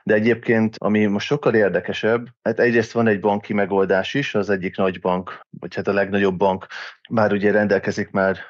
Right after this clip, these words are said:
több, hát nagyon kb. két éve, ugye A F R-re épülő fizetési megoldással, ami fele akkora jutalékkal dolgozik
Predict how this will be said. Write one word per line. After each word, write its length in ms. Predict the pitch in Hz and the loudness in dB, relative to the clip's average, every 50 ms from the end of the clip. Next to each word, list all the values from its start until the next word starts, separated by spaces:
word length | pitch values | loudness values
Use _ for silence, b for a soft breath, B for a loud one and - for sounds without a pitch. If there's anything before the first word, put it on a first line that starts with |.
| B B | B B
több, 280 | - 117 110 92 90 - - - | -2 0 0 -2 -4 -14 -16 -10
hát 240 | - 117 117 117 - | -8 -8 -6 -4 -2
nagyon 240 | 117 110 107 107 104 | 0 0 2 0 0
kb. 340 | - 123 110 98 101 98 - | 0 0 0 2 0 0 0
két 280 | 110 107 101 95 - | 0 -2 -2 -2 -2
éve, 300 | 101 95 92 98 104 107 B B B B B B B B _ _ - | -2 -2 0 0 -2 -2 B B B B B B B B _ _ -10
ugye 220 | 101 90 104 98 | -4 -2 0 2
A 340 | 95 69 90 101 98 98 92 | 2 2 2 4 2 2 2
F 80 | - | 0
R-re 240 | - 101 104 98 101 | 0 0 2 2 2
épülő 580 | 101 98 98 95 - 104 95 101 101 101 101 101 - | 2 0 0 -2 -4 -4 0 2 2 2 0 0 -4
fizetési 500 | - - 107 104 101 - 113 107 - - | -8 -6 -2 -2 -2 0 0 -2 0 0
megoldással, 640 | 110 110 104 110 110 110 107 117 113 104 - - 123 110 | 0 0 2 2 2 2 2 2 0 0 0 0 2 2
ami 420 | 104 95 92 92 92 90 87 - | 2 2 2 0 0 -2 -4 -6
fele 260 | - - 110 101 101 98 | -6 -2 0 2 2 0
akkora 600 | 95 - - 101 92 90 90 90 92 87 - - | 0 -2 -4 -2 0 2 2 2 2 0 -4 -8
jutalékkal 840 | - 92 98 95 - 98 90 92 92 90 - 95 92 92 95 95 95 104 | -8 -8 -6 -4 -2 -2 0 0 0 0 0 0 2 2 2 0 -2 -2
dolgozik 460 | 90 85 87 82 95 90 95 90 | -2 -2 -2 -2 -4 -6 -8 -8